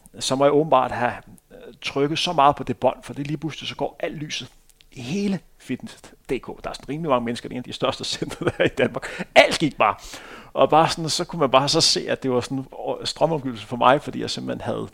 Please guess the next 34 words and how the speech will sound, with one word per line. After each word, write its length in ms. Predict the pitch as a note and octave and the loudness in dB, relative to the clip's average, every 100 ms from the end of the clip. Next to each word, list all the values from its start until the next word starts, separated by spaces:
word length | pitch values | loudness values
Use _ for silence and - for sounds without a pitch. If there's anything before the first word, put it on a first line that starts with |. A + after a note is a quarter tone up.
| _ - | _ -10
havde 140 | A#2 | -6
trykket 380 | - C3+ C#3 C#3+ | -2 0 0 0
så 100 | B2 | -4
hårdt 220 | - C#3+ | 0 0
på 60 | A#2 | 2
båndet, 320 | C3 A#2+ A#2 | 0 0 -6
som 120 | B2+ | -10
jeg 60 | A#2 | -8
løb 100 | G#2+ | -8
for 140 | - | -8
hurtigt 300 | G#2+ D3 F3+ | 2 2 2
på 120 | - A#2+ | -4 -6
det. 100 | D3+ - - - - - - - | -8 -16 -18 -16 -14 -16 -16 -8
Så 180 | - C#3 | 2 4
jeg 140 | D3+ | 4
fik 200 | - G3 | 4 0
en, 140 | F#3 - | 0 -4
en 240 | D3 A#2 D#3+ | -6 0 4
venlig 320 | F#3+ B3 A3 - _ - - - | 6 4 2 -4 _ -20 -20 -14
påmindelse 440 | - D#3+ E3+ B2+ C3+ | -2 -2 -2 -6 0
om, 160 | C#3+ - - | 0 -2 -12
at 280 | C3 _ | -12 _
det 60 | C#3 | -8
var 60 | C3 | -8
måske 220 | B2+ - | -8 -10
ikke 120 | F3 | -10
så 80 | - | -8
godt, 340 | - - - - _ - | -4 -4 -6 -20 _ -10
at 80 | A2+ | -6
jeg 80 | |
løb 320 | A2+ A3 B3+ - | -4 -6 -8 -12
på 100 | - | -18
det 120 | - | -18
bånd 180 | - - | -18 -18